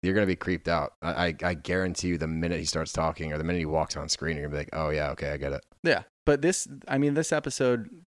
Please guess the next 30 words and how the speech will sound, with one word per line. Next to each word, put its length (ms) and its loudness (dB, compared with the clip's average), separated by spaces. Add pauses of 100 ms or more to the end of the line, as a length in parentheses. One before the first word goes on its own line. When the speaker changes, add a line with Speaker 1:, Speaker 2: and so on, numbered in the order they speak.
Speaker 2:
this 180 0
season, 720 0
this 240 0
franchise, 640 0 (380)
it 60 0
has 100 2
a 60 2
really 320 4
good 180 4
flow 340 -2
to 180 2
it 80 0
that 100 0
I'm 160 0
really 160 2
enjoying. 480 -2 (540)
And, 420 2
I 100 0
mean, 140 4
we 100 2
can 120 2
just 160 -4
jump 240 2
right 160 4
into 320 2
it. 160 -2 (920)
What 220 0
do 60 2
you 320 2
think? 600 -4